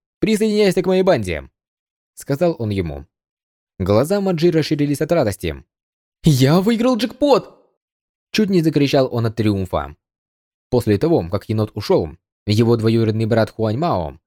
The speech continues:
начал заискивать перед ним. Их роли резко поменялись местами. «Маджи, пожалуйста, позаботься обо мне в будущем!»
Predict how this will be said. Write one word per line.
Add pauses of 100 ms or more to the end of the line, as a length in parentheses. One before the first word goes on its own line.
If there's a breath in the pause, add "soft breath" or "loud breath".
(220)
начал
заискивать
перед
ним. (300)
Их
роли
резко
поменялись
местами. (600)
«Маджи, (240)
пожалуйста,
позаботься
обо
мне
в
будущем!»